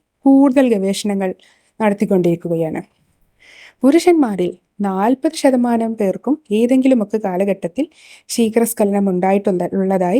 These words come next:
കണക്കുകൾ വ്യക്തമാക്കുന്നു. ലൈംഗിക ബന്ധത്തിന് മുൻപ് സ്വയംഭോഗം ചെയ്യുന്നതും കട്ടികൂടിയ ഗർഭനിരോധന ഉറ ഉപയോഗിക്കുന്നതും ലൈംഗിക ബന്ധത്തിനിടെ ഇടവേളകൾ എടുക്കുന്നതും ശീഘ്രസ്ഖലനം ഒരു പരിധിവരെ തടയാൻ സഹായിക്കുമെന്നാണ്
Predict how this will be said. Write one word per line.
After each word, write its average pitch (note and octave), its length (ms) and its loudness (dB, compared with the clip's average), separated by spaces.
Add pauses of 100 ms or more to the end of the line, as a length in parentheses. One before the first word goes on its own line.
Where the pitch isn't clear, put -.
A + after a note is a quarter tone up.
കണക്കുകൾ F#3+ 400 0 (100)
വ്യക്തമാക്കുന്നു. F3 720 -4 (880)
ലൈംഗിക G#3 420 2
ബന്ധത്തിന് F#3 500 -4
മുൻപ് F3+ 240 -2 (140)
സ്വയംഭോഗം A3 680 0
ചെയ്യുന്നതും F#3 540 -2 (200)
കട്ടികൂടിയ G3+ 680 2 (100)
ഗർഭനിരോധന A#3 680 0
ഉറ G3 200 -2
ഉപയോഗിക്കുന്നതും F3+ 800 -2 (440)
ലൈംഗിക G3+ 420 2
ബന്ധത്തിനിടെ F#3+ 560 -2
ഇടവേളകൾ G#3 680 0
എടുക്കുന്നതും F#3 600 -4
ശീഘ്രസ്ഖലനം G3+ 760 -4
ഒരു F#3 180 -2
പരിധിവരെ F3+ 580 0
തടയാൻ F3+ 340 -2
സഹായിക്കുമെന്നാണ് F3 880 -4